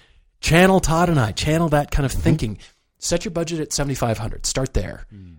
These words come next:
Speaker 1: And there's something comes through at, like, eight thousand, nine thousand, you think, "Oh, maybe we could, you know, we could do something like that." But yeah, especially if your wife's with you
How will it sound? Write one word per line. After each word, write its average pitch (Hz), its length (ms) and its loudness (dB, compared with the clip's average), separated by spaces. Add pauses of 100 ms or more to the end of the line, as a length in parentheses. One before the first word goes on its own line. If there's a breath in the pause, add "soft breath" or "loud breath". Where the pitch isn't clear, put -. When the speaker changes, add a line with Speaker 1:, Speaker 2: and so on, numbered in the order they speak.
Speaker 1:
And 123 100 -2
there's 117 160 2
something 139 300 -2
comes 135 260 -4
through 131 340 2
at, 120 60 2
like, 117 240 -4
eight 131 240 0
thousand, 127 440 0
nine 120 260 2
thousand, 123 320 -2
you 113 60 -6
think, - 180 -4 (200)
"Oh, 320 300 -4
maybe 269 380 -2
we 254 160 -4
could, 226 220 -6 (600)
you 175 80 -12
know, 175 220 -4 (200)
we 180 80 -20
could 165 160 -6
do 147 140 0
something 131 300 -2
like 117 180 -2
that." 95 360 -2 (320)
But 110 220 -4 (120)
yeah, 135 320 -2 (320)
especially 180 420 -4
if 131 100 -6
your 107 120 -6
wife's 113 320 -4
with 123 260 0
you 233 280 0